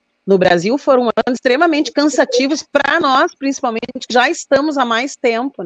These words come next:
né? Então, a gente precisa, na verdade, formar novas Ivanas e novas Valescas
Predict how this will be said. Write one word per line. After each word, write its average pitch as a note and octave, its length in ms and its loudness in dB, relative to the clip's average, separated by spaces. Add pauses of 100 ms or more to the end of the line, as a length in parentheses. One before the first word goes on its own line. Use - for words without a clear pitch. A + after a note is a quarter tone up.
né? D3 140 -10 (340)
Então, F3+ 200 2
a G3 80 6
gente G#3+ 180 -4
precisa, A3+ 460 0
na A#3 80 0
verdade, G#3+ 440 0
formar G#3 380 0
novas G#3+ 500 0
Ivanas G3 560 0
e F#3+ 60 0
novas F3+ 360 -2
Valescas F3+ 680 -2